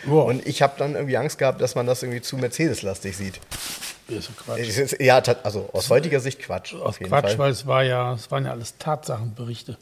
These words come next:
Speaker 2: So ist es. Um-, umso mehr, äh, hab ich natürlich gelacht, weil ich im Urlaub,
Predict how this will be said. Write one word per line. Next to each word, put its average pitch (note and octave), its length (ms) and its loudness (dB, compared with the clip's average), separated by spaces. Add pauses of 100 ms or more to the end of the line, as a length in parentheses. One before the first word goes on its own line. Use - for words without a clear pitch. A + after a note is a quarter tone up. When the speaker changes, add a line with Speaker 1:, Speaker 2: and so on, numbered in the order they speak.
(480)
Speaker 2:
So A2+ 160 2
ist A#2+ 160 4
es. G2+ 300 -4
Um-, C#3 320 0
umso B2+ 260 0
mehr, C#3 840 2
äh, B2 40 -4
hab B2+ 100 0
ich C3 60 -6
natürlich B2+ 320 -6
gelacht, A#2 320 -2
weil A2 180 2
ich A2+ 120 -10
im G#2 140 -6
Urlaub, B2+ 380 2